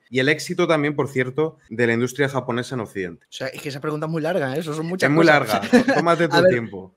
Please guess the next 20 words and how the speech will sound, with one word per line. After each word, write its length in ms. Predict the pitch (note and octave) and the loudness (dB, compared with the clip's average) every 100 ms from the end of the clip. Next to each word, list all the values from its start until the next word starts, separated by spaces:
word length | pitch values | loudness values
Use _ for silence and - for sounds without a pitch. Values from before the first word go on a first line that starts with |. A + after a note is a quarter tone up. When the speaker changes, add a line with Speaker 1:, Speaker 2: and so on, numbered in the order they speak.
| _ | _
Speaker 2:
en 160 | F#3 F3 | -6 0
cuanto, 520 | F3+ E3+ E3+ E3 D#3+ D#3+ | -2 0 -2 -2 -2 -6
en 100 | D3 | -2
cuanto 240 | D#3+ D3+ | -2 -2
a 40 | |
animación, 440 | D#3 D3+ C#3 D#3 E3+ | -4 -4 -2 -2 -2
no 80 | F3+ | -4
se 100 | F#3+ | -6
me 100 | F3 | -4
ocurre 260 | E3 E3 | -2 -2
otro 200 | D#3 D#3+ | -2 -2
país 200 | D3 D3 | -4 -4
que, 180 | D3+ C#3 C3+ | -6 -8 -6
or-, 220 | C#3+ - | -8 -6
oriental 420 | D3+ C#3+ C3 C#3+ | -6 -6 -6 -6
que 80 | C#3+ | -6
no 80 | C3 | -6
sea 140 | C3 | -6
Japón, 260 | C3 B2+ D3 | -6 -6 -6
porque, 440 | D#3 C#3 B2+ A#2+ | -6 -4 -6 -8